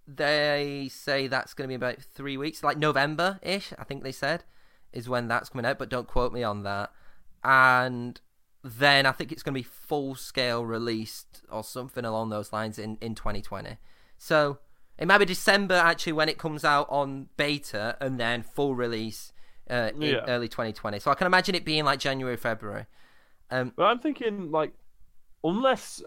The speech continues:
Speaker 2: apart from, like, playing it on an iPad, which, or, or a tablet, which sometimes are,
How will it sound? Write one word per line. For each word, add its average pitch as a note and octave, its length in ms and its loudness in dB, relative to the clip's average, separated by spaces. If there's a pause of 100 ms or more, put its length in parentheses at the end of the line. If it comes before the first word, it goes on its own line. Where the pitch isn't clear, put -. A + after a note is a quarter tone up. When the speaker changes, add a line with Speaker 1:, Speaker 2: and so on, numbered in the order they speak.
(120)
Speaker 2:
apart A3+ 340 4
from, A3 80 -8
like, G#3 160 2
playing G3 200 2
it F#3 80 -2
on D#3+ 260 2
an C#3 100 -2
iPad, B2 480 0
which, - 240 -8 (580)
or, C3+ 400 6
or C#3 140 4
a - 20 0
tablet, C3+ 380 0
which C3 160 -4
sometimes C3+ 760 -2
are, A#2 100 -4